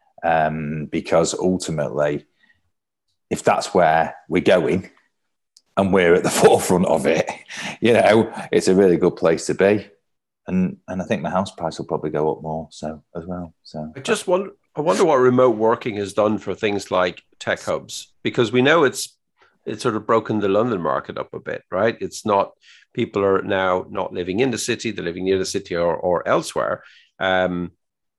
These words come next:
Speaker 2: Manchester's still attractive in that you can live in the city, work for a company that's based out of the city, go there one, one day a week, as you do, Ed. Um, and so you get the, you get best of both, arguably.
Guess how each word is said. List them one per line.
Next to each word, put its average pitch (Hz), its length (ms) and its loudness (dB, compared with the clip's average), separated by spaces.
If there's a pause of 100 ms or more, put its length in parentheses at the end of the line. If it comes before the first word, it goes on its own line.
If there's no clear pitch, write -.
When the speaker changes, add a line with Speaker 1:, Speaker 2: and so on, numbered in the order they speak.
Speaker 2:
Manchester's 127 600 -2
still 117 160 -2
attractive 110 500 -4
in 101 120 -6
that 98 200 -2
you 104 100 -16
can 104 180 -6
live 127 160 2
in 120 60 0
the 104 80 -2
city, 101 640 -8 (440)
work 95 200 -2
for - 140 -4
a - 40 -4
company 101 400 -2
that's 85 200 -4
based 110 280 -2
out 87 100 2
of 78 60 -4
the 82 60 -10
city, 98 280 -10
go 90 160 0
there 87 140 0
one, 90 240 -2
one 90 440 -4
day 87 140 -2
a 87 60 -2
week, 131 220 -2
as 98 120 -10
you 110 100 -6
do, 104 160 0
Ed. 101 200 0 (420)
Um, 92 440 -6 (180)
and 98 100 -12
so - 80 -8
you 98 100 -4
get 98 200 0
the, - 120 -16 (220)
you 107 100 -6
get - 200 -2
best - 200 -2
of 92 60 -12
both, 151 320 -2 (220)
arguably. 101 600 -4